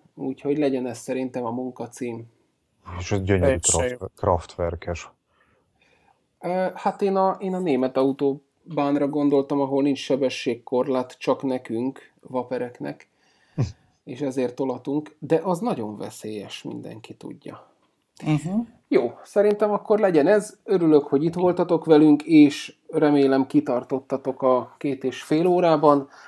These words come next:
Speaker 1: Akkor jelentkezni fogunk még a jövő hét folyamán ezzel a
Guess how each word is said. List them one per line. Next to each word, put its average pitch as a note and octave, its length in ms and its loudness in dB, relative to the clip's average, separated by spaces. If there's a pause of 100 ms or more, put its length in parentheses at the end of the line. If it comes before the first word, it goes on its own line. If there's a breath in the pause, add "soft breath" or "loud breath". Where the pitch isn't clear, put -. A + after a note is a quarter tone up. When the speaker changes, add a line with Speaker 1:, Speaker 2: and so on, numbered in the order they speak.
(120)
Speaker 1:
Akkor E3 260 0
jelentkezni C#3 600 8
fogunk C3+ 640 -2
még D3 420 0
a C3 540 -4 (160)
jövő C#3 440 2 (100)
hét C#3 220 0
folyamán B2 540 0
ezzel B2 400 -2
a A#2+ 240 -4